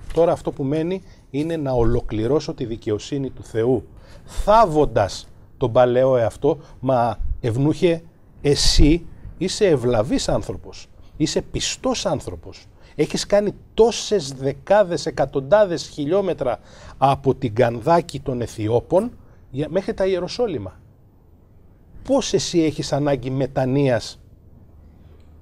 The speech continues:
Κι όμως, όταν ήρθε σε κατάνοιξη η καρδιά του,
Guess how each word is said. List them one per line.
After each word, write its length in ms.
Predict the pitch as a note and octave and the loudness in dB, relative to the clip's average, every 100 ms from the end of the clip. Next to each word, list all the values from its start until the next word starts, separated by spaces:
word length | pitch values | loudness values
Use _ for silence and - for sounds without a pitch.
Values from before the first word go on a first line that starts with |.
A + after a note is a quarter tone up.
| - - - - - - - | -20 -20 -20 -20 -20 -20 0
Κι 100 | C#3+ | 4
όμως, 400 | A#2+ G2 - - - | 4 0 -10 -12 -6
όταν 360 | B2+ B2+ A2 - - - | -4 -2 -6 -10 -20 -12
ήρθε 500 | - E3+ - - A2 - | 0 0 2 -2 -2 -4
σε 180 | - B2 | -8 -4
κατάνοιξη 580 | A2+ - B2+ A2 - | -4 -2 -4 -4 -10
η 40 | G#2 | -8
καρδιά 440 | G2+ F#2 G#2+ C3 | -8 -8 -4 -4
του, 200 | C#3 G3+ | -2 -6